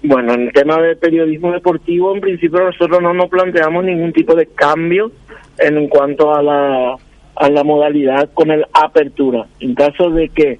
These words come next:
haya algún pedido oficial del Círculo de Periodistas Pe-, eh, Deportivos del Paraguay, de, de, de querer que se, que se estudie esa posibilidad, la estudiaremos conjuntamente con el Ministerio de Salud.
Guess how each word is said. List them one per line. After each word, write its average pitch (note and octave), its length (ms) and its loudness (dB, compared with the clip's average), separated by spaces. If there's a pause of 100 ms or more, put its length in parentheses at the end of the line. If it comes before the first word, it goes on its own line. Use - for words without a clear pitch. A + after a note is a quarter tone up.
(420)
haya C3+ 300 2
algún C#3+ 240 -2
pedido D3 640 0 (120)
oficial C#3+ 920 -2
del B2+ 200 -4
Círculo C#3 300 0
de C3+ 60 -2
Periodistas C#3+ 340 -2
Pe-, D#3 160 0
eh, C#3+ 220 0
Deportivos C#3+ 440 0
del D3 60 -4
Paraguay, D#3 500 0 (420)
de, C3+ 540 -2
de, B2+ 200 -2 (100)
de C3 140 0
querer C3 360 0
que C#3+ 180 -2
se, C#3+ 260 -2 (400)
que C#3+ 120 -4
se - 120 -6
estudie F3 400 0
esa E3 140 0
posibilidad, F3 600 0
la F3+ 120 0
estudiaremos F3 580 -2
conjuntamente D#3 600 0
con D3 140 0
el D3 60 0
Ministerio C#3+ 400 0
de B2+ 60 -4
Salud. C#3+ 260 -4